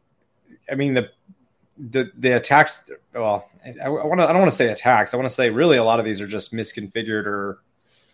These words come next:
they're just flawed, uh, approaches to generating J W Ts,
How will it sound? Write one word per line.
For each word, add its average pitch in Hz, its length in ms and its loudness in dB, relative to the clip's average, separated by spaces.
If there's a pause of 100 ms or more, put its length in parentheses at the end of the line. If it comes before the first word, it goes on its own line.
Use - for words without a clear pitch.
(1200)
they're 117 120 0
just 110 200 -6
flawed, 104 580 4 (360)
uh, 101 360 2 (120)
approaches 113 720 -2
to 156 260 -2
generating 104 540 -2
J 101 200 -6
W 98 300 -6
Ts, 101 680 -10